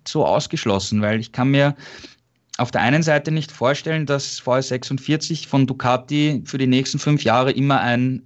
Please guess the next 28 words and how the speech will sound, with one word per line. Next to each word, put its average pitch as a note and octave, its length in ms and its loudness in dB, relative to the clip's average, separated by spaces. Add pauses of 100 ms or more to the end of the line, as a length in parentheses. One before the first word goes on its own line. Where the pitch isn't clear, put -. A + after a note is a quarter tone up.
(160)
ein A#2+ 180 -2
Jahres B2+ 360 2
alt, A#2+ 220 -6 (120)
Jahr B2 400 -4
altes B2 360 -4
Motorrad C3+ 420 0
haben G2+ 220 -2
möchte. G#2+ 420 -6 (800)
Und B2 200 2
in A#2 120 4
dieser A#2 200 2
engen B2+ 240 4
Moto B2+ 180 0
G A2+ 160 -8
P C3+ 240 -2
ist A#2 140 -4
es - 120 -10
einfach G#2+ 280 0
total G#2 340 0
schwierig, A2+ 420 -2
irgendwelche A2 440 2
Erfolge B2+ 480 0 (840)
zu, A#2 280 0
zu A2 240 -2
holen, D3 460 0 (140)
langfristig B2 680 -2
perspektivisch A#2 560 -4
gesehen. A2+ 400 -2